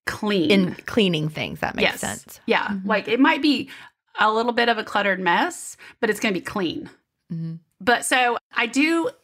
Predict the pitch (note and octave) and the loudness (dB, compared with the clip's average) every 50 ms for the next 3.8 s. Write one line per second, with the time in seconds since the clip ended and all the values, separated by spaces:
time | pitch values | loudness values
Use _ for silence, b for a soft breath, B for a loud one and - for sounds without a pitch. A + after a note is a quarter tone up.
0 | _ _ _ _ _ _ - - B3+ C4 - - E4 D#4 D#4+ G4 G#4 - A4+ E4+ | _ _ _ _ _ _ 2 2 2 2 2 2 2 2 2 0 2 2 0 2
1 | A3+ A3 B3+ C4 D4+ D4+ C4 A#3 A#3 B3 A#3+ - - - A#3+ A3+ G#3+ F#3+ E3+ E3 | 2 0 2 2 4 2 2 2 2 0 0 0 -4 -2 -2 0 0 0 0 2
2 | E3 F#3+ A3+ - - C#4+ D4 D4 C#4+ C4+ A#3 F#3+ - - A3+ A3+ - - - G#3 | 2 2 0 0 2 4 6 6 4 4 -2 -2 -2 -4 -4 -2 -2 -2 -2 -2
3 | G3+ G3 G3 F#3 F#3+ F3+ F#3 F#3 F#3 F3+ F3+ E3+ E3+ E3 - | -2 -2 -2 0 2 2 2 0 -2 -4 -2 -2 -2 -2 -4